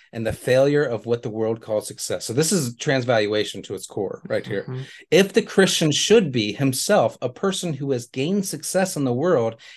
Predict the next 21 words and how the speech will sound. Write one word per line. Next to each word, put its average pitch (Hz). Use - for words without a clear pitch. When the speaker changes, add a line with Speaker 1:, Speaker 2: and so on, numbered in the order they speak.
Speaker 1:
and 127
should 185
have 156
gained 143
it 147
by 135
excellent 131
qualities, 131
which, 127
uh, 120
the 123
world 131
is 120
bound 127
to 127
honor, 120
he 175
will 190
know 165
nevertheless 151
that 123